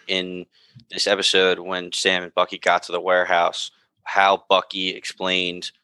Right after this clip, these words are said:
like, why he wanted to break Zemo out of jail. It says, okay, he hates super soldiers. Um,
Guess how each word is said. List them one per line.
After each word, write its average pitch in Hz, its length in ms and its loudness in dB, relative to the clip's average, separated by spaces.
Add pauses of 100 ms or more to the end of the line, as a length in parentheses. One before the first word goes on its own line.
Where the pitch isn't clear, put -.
(520)
like, 95 200 -6
why 107 300 6
he 104 120 -4
wanted 92 360 -2
to 95 100 -12
break 92 300 -4
Zemo 95 240 -6
out 85 120 -2
of 82 60 -8
jail. 95 260 2
It 80 80 -4
says, 82 420 -2 (140)
okay, 92 320 0 (240)
he - 240 -2
hates 113 440 0
super - 440 -2
soldiers. 78 720 -6 (500)
Um, 73 280 -6